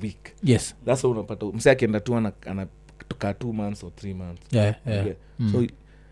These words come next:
Speaker 1: so, uh, weekdays, unajua uko na mabeste nini, wale wako off. Unajua, seto lazima msee achukue off,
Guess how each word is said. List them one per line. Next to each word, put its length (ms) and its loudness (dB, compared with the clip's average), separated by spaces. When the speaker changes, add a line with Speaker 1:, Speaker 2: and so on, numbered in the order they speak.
Speaker 1:
so, 300 10
uh, 340 4
weekdays, 640 8
unajua 360 4
uko 260 4
na 120 2
mabeste 540 4
nini, 260 -2
wale 180 -4
wako 300 -2
off. 200 0
Unajua, 240 6
seto 280 6
lazima 340 4
msee 140 2
achukue 420 -2
off, 380 4